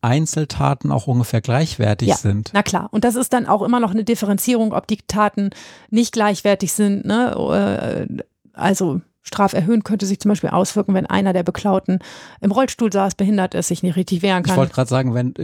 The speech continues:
Speaker 1: war mein Beispiel, wenn du bei einem Rollstuhl
Speaker 2: Ja.
Speaker 1: das Rad ab-,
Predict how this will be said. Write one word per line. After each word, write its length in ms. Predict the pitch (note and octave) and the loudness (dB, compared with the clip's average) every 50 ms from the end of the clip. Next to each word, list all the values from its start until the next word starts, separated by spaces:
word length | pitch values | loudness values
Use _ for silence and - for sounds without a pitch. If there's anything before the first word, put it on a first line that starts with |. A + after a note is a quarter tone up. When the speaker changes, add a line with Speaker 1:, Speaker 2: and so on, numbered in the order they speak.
| D#3 G#3 - - | -6 -8 -8 -8
Speaker 1:
war 220 | F#3+ A#2 C3 D3 | -4 0 0 2
mein 240 | C#3+ C#3 D3 D#3+ D3+ | 2 2 2 2 0
Beispiel, 520 | B2+ B2+ C#3 D#3+ - - - D#3+ D3 B2 | 0 0 0 -2 -2 0 0 0 0 2
wenn 160 | C3 C3+ C#3 C3+ | 0 0 0 0
du 160 | C#3 C#3+ - | 0 -4 -2
bei 140 | - B2+ - | 0 0 0
einem 200 | - C3 A#2+ B2+ | 2 2 0 0
Rollstuhl 600 | A#2 G2+ A2+ C3 D#3+ D#3 - - - D3+ D3 C3 | 0 0 0 0 0 0 -2 -2 0 2 2 4
Speaker 2:
Ja. 60 | A#2+ | 2
Speaker 1:
das 260 | G2 - - - - _ _ _ _ | 2 2 0 -6 -12 _ _ _ _
Rad 360 | - - C#3 C#3 - - - - | -4 0 0 0 0 -2 -2 -2
ab-, 260 | G#2 - - - | -2 -2 -4 -10